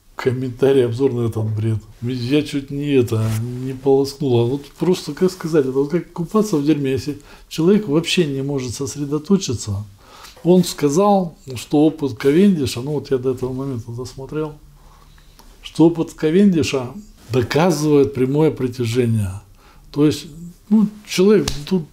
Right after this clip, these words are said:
такой вот, вот он не может сосредоточиться. Вот мы не можем, глядя на два тела, да, разнесенные в пространстве, два груза, сказать,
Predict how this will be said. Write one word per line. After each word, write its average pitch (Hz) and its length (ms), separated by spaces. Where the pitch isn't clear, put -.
такой 165 340
вот, 120 320
вот 127 200
он 151 140
не 170 80
может 165 240
сосредоточиться. 131 840
Вот 139 140
мы 233 100
не 180 140
можем, 170 400
глядя 151 340
на 147 120
два 147 180
тела, 143 400
да, 135 180
разнесенные 123 640
в 107 80
пространстве, 123 680
два 123 200
груза, 120 480
сказать, 131 440